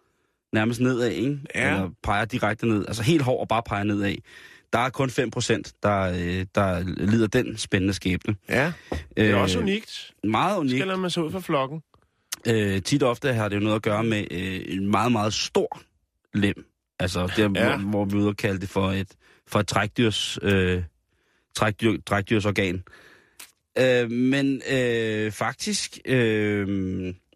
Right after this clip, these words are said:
Speaker 1: enogtredive procent af os mænd, når vi hejser flaget, så står den faktisk, øh, i en vinkel mellem tres og femogfirs grader.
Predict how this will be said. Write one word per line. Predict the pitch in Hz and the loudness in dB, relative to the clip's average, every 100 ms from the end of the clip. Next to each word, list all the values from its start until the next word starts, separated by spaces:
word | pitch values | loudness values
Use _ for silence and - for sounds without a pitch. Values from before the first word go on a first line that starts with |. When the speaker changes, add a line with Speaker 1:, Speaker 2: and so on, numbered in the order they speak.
| - | 0
Speaker 1:
enogtredive | 202 175 196 135 120 143 | 2 2 0 0 2 0
procent | - 135 143 - - - _ 120 | -2 -2 -2 -2 -14 -20 _ 0
af | 110 95 - _ | 2 0 -6 _
os | 104 120 | -2 0
mænd, | 117 117 - _ _ _ _ _ _ | 2 2 -2 _ _ _ _ _ _
når | 113 | 0
vi | 110 | 2
hejser | 104 117 - | 0 -2 -4
flaget, | 123 107 98 107 113 _ _ _ _ _ | -4 -2 -2 -2 -6 _ _ _ _ _
så | - 180 | -2 0
står | - 139 | 2 0
den | - 143 | 0 0
faktisk, | 117 117 143 131 - | 0 0 -2 -4 0
øh, | 127 104 98 95 | 2 4 2 0
i | 110 | 0
en | 110 | 2
vinkel | 117 117 131 | 2 0 -2
mellem | 113 92 107 | 0 0 -2
tres | - 120 - | -2 -2 -2
og | - - | -6 -2
femogfirs | - 107 - 80 | -2 -2 -4 -4
grader. | - 80 76 - | -2 -4 -4 -10